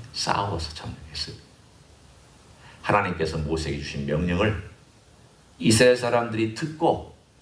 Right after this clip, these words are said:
시온 왕도 옥도, 시온 옥도 두려워하지 아니하고 전쟁에 나가서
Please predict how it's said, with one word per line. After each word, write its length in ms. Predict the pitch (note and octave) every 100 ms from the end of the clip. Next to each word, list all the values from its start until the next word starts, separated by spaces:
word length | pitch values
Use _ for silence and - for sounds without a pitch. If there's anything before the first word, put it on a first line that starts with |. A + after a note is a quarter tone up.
| _ - - _ _ - - - - _ - - - - -
시온 540 | - - F#3 F3+ D#3 -
왕도 580 | F#2+ C3 A#2 - - - _ _ _ _
옥도, 640 | E4 D#3+ - - - - - - - -
시온 680 | - - A3 G#3 G3 F3 -
옥도 520 | F3 - - G#2+ -
두려워하지 600 | - E3+ F#3 E3+ D3+ D3+
아니하고 480 | F#2 D#2 D2 D#2+ - - _ _ _ _ _ _ _ _
전쟁에 580 | - A#2+ A2 - D#2 D2+ - - _ _ _
나가서 540 | E2 D#2 D#2 E3 -